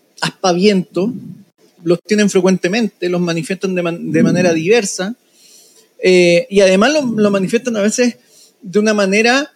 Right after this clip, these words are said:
que increíblemente termina siendo absurda e incluso ridícula. Porque esta apelación, por ejemplo, a que el sur y el, y el cono sur es finalmente la tesis centro-periferia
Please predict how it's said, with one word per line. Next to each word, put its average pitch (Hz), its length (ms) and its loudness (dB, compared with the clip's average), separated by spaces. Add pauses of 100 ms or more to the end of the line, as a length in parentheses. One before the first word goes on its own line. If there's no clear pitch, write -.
(520)
que 190 560 2
increíblemente 233 800 0
termina 226 340 0
siendo 233 280 0
absurda 254 480 0
e - 20 0
incluso 233 360 2
ridícula. 175 680 -4 (100)
Porque 202 460 0 (380)
esta 254 220 -2
apelación, 240 540 -2
por 196 120 -4
ejemplo, 214 340 -4
a 196 60 -2
que 196 120 -4
el 170 140 -4
sur 254 560 -4
y 202 120 0
el, 185 240 0 (280)
y 185 160 -2
el 170 140 -2
cono 190 280 0
sur 262 680 -2 (580)
es 294 140 0
finalmente 285 480 -2
la 247 140 2
tesis 262 280 -4
centro-periferia 285 960 -2